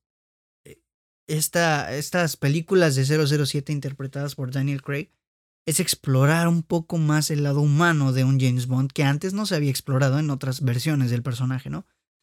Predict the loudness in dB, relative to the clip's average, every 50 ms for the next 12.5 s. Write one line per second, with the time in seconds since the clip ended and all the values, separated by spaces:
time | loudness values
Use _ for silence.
0 | _ _ _ -4 -2 -2 -2 -2 0 0 0 2 2 0 0 0 0 0 2 2
1 | 2 0 0 -4 -4 -4 -4 -2 -2 -2 -2 -4 -2 -2 -2 -2 -2 -2 -2 -2
2 | -2 -2 -2 -2 -2 0 0 2 2 2 2 2 2 2 0 0 0 2 2 0
3 | 0 0 -2 -4 -4 -6 -8 _ _ _ _ _ _ _ -16 -16 -16 -16 _ -6
4 | -4 -4 -4 -4 -6 -8 -8 -8 -8 -4 -2 0 0 2 2 2 2 2 0 0
5 | -2 -2 -2 -2 -4 -4 -2 -2 -2 -2 -2 -2 -4 -4 -4 -2 0 0 0 0
6 | 0 0 0 0 0 0 0 2 2 0 0 -2 -4 -4 -4 -4 -4 -2 -2 -2
7 | -2 -2 -2 -2 -2 -2 -2 -2 -4 -4 -4 -4 -2 -2 0 0 0 -2 -2 -4
8 | -4 -4 -2 -2 0 -2 -2 -4 -6 -10 _ _ _ _ _ _ _ _ _ _
9 | -2 0 2 2 0 0 0 0 0 0 0 -2 -4 -4 -2 -2 0 0 0 0
10 | 0 -2 -2 -4 -6 _ _ _ _ _ _ _ _ _ -4 -2 0 0 2 4
11 | 4 4 2 2 2 0 2 2 2 0 0 0 2 4 4 4 2 0 -2 -4
12 | -4 -4 -4 -2 -2 -2 -2 -2 -4 -8